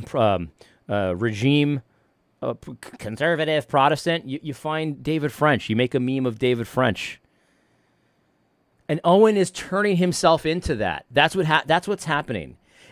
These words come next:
Every guy like Owen is, this is gonna be the end result.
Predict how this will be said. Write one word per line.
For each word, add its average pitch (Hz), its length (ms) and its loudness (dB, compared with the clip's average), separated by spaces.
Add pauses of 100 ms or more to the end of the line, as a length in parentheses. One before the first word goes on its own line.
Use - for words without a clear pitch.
Every 233 340 -4
guy 190 320 4
like 180 320 6
Owen 156 380 4
is, 131 240 -2
this 139 180 -6
is 143 100 -12
gonna 175 220 -2
be 139 160 2
the 131 160 4
end 120 160 2
result. 101 580 2